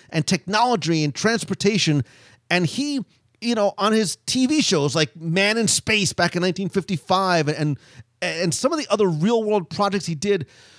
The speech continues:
show that he wanted to bring to life in sort of a three D form, not just his fantasy stories in Fantasyland and, and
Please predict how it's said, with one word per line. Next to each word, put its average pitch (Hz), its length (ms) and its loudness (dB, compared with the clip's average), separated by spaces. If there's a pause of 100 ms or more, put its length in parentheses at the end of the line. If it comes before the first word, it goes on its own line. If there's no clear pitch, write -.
(140)
show 311 460 2
that 202 120 2
he 214 220 -2
wanted 226 400 2
to 175 320 0 (340)
bring 180 500 0
to 190 140 2
life 147 520 0
in 143 160 4
sort 175 120 0
of 147 60 -2
a 139 60 2
three 214 420 2
D 190 160 2
form, 139 560 0 (240)
not 247 300 2
just 269 180 -4
his 214 320 0
fantasy 185 640 0
stories 151 720 0
in 147 100 -2
Fantasyland 139 840 0
and, 131 100 -4
and 135 220 -2